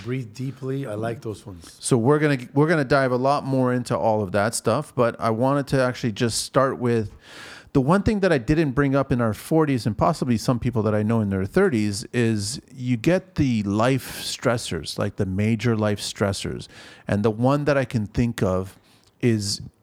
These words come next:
Speaker 2: you get separated, you get a divorce, you go
Speaker 1: Mm.
Speaker 2: through a financial
Speaker 1: Yeah, man.
Speaker 2: major setback.
Speaker 1: That's big.
Speaker 2: And I know that more men than women, but I'm saying both, it affects their health.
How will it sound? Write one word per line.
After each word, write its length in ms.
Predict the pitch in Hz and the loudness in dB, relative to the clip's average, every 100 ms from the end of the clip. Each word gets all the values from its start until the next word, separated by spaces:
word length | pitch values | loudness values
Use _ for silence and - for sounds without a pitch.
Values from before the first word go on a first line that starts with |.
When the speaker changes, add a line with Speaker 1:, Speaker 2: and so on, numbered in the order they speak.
| _ | _
Speaker 2:
you 140 | - 95 | -8 -4
get 180 | 120 104 | -2 -2
separated, 640 | - 208 - 92 - 120 _ _ | -2 -4 -4 -6 -8 -16 _ _
you 100 | - | -8
get 160 | 98 98 | -2 -2
a 40 | |
divorce, 600 | 90 104 151 120 92 - | -4 -4 -2 -2 -4 -10
you 100 | 101 | -8
go 200 | 110 110 | -2 0
Speaker 1:
Mm. 80 | 110 | 0
Speaker 2:
through 500 | 110 107 98 101 104 - | -2 -2 -2 -2 -4 -6
a 60 | - | -8
financial 760 | 95 120 113 104 107 - 117 104 | -4 -2 0 0 -2 -2 -2 0
Speaker 1:
Yeah, 60 | 104 | -2
man. 40 | |
Speaker 2:
major 380 | 107 107 104 104 | 0 -2 -2 -4
setback. 800 | - - 170 - - 62 - - - | -2 0 -2 0 -2 -2 -8 -18 -16
Speaker 1:
That's 180 | 110 | -16
big. 320 | - 123 117 104 - _ | -10 -6 -6 -8 -16 _
Speaker 2:
And 200 | - 117 | 0 2
I 100 | 117 | 2
know 260 | 117 117 131 | 4 4 4
that 380 | 131 127 120 - | 4 2 0 -2
more 340 | 110 113 120 127 | -2 2 2 2
men 400 | 120 147 135 110 | 2 0 0 0
than 240 | 113 104 | 0 0
women, 440 | 120 180 104 95 117 | 0 2 0 0 0
but 280 | 104 101 _ - | 0 -2 _ -4
I'm 180 | 107 | -4
saying 320 | 95 123 101 85 | -2 -2 -2 2
both, 540 | 117 156 104 117 - - _ _ _ | 2 2 0 -4 -8 -18 _ _ _
it 100 | 117 | 0
affects 440 | 101 - 110 - - | 0 -2 -4 -4 -6
their 140 | 131 | -4
health. 420 | 120 160 107 - | -2 -4 -6 -14